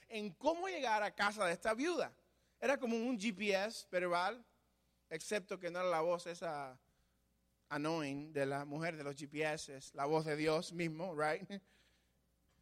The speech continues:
Y Elías obedece las direcciones de Dios y efectivamente llega a la casa de la viuda. Qué curioso, ¿verdad? Cada vez que obedecemos a Dios, siempre llegamos a nuestro destino, siempre es igual. Y Elías llega y le dice,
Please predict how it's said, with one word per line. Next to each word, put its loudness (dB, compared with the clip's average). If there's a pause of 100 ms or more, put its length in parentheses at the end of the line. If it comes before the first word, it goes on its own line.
(760)
Y 4
Elías 4
obedece 4
las 0
direcciones 0
de 0
Dios 2 (560)
y 0
efectivamente 2
llega 2
a 4
la 4
casa 0
de 6
la 4
viuda. 0 (360)
Qué -4
curioso, 0
¿verdad? 2
Cada 4
vez 4
que -4
obedecemos 0
a 0
Dios, 2 (320)
siempre -2
llegamos 0
a -2
nuestro -6
destino, -10
siempre -12
es -10
igual. -4 (1200)
Y 2
Elías 6
llega 6
y 0
le 2
dice, -2